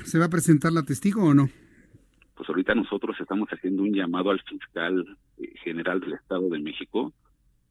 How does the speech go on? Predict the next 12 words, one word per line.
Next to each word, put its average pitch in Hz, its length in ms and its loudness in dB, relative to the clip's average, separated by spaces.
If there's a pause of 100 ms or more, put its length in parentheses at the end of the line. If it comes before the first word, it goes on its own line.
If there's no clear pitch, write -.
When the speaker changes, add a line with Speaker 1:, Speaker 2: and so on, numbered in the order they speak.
(140)
Speaker 2:
para - 160 -10
que 85 120 -10
tenga 117 280 -2
conocimiento 95 840 -4
de 104 80 0
la 76 220 -4
situación 82 520 -6
que - 120 -12
se - 100 -6
está 87 220 -6
viviendo 98 360 -4
directamente 95 880 -2